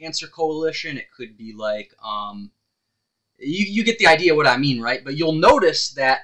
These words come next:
it's always more or less the same group of people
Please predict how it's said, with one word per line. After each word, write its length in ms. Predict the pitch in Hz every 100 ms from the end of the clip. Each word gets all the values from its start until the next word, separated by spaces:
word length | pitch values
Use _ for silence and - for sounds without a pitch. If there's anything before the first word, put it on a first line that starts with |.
| _
it's 260 | 147 143 -
always 540 | 170 208 240 220 170 147
more 460 | 143 139 165 202
or 200 | 165 156
less 380 | 127 135 - -
the 180 | 127 120
same 500 | - 151 175 180 170
group 320 | 120 131 -
of 160 | 143 -
people 480 | 123 - - -